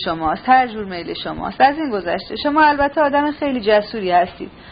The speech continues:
فقط مواظب باشید جزو ده نفر نروید.» فرانس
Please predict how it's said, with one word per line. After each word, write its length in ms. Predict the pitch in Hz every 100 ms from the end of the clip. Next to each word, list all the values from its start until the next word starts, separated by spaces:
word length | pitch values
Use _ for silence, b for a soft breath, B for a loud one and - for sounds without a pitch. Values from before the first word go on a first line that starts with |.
| B -
فقط 280 | 285 330 339
مواظب 380 | 294 254 226 269
باشید 300 | 277 277 247
جزو 280 | 254 226
ده 300 | 226 202 190
نفر 340 | 185 175 190 196
نروید.» 640 | 180 156 143 - - - - - B B B B -
فرانس 240 | 302